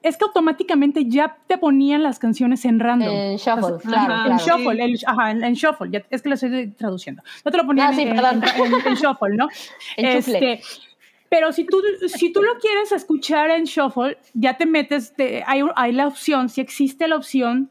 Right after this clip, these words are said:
Speaker 1: te metes en todos los tracks, y existe la op-, la opción para que tú les, la escuches en shuffle. Pero
Speaker 2: Claro.
Speaker 1: de entrada, automáticamente Spotify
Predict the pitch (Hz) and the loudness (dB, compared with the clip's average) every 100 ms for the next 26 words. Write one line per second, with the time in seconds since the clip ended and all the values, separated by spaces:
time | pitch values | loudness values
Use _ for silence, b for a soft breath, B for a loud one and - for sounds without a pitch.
0 | - 180 185 226 254 247 262 277 277 - | -8 -8 -8 -4 -4 -2 -2 -2 -4 -4
1 | 226 214 _ B B B - 311 285 330 | -6 -6 _ B B B -6 -4 -2 -2
2 | 285 381 285 - - 277 269 - 269 269 | 0 0 -2 -6 -4 -4 -4 -2 0 0
3 | 269 _ _ 277 269 - 269 - 262 277 | -4 _ _ -2 -2 -4 -6 -4 -2 -2
4 | 269 - - 247 - 226 208 240 226 370 | -6 -14 -8 -8 -8 -10 -4 -4 -2 -2
5 | 381 190 170 B B B B B _ 285 | -2 -8 -8 B B B B B _ 0
6 | 269 269 277 277 294 320 294 269 285 - | 2 2 2 2 2 2 2 2 0 2
7 | 302 320 - 415 403 339 302 269 285 277 | 0 0 -2 -4 0 2 2 2 -2 -4
8 | - 285 285 226 - 202 202 | -6 -6 -6 -10 -6 -6 -8